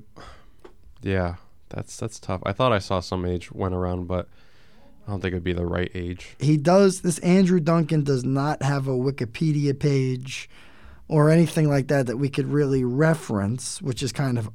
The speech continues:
Speaker 2: odd. Um, but yeah, he, he, listen, if anybody's seen Slapshot, and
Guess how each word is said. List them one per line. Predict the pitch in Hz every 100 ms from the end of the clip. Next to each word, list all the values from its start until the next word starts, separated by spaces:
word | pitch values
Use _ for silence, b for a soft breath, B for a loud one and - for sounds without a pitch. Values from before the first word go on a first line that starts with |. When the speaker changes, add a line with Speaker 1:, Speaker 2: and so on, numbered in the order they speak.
| -
Speaker 2:
odd. | 110 98 - 127 143 b b b b b b b -
Um, | 139 123 117 110 104 80 - - - - - - - - -
but | 147 120 151 156 135 - - - -
yeah, | 196
he, | 135 170 160 -
he, | - 165 - - -
listen, | 185 214 113 92 -
if | 143 -
anybody's | 185 220 180 180 160
seen | - 160
Slapshot, | 143 139 135 - 135 135 -
and | 131 127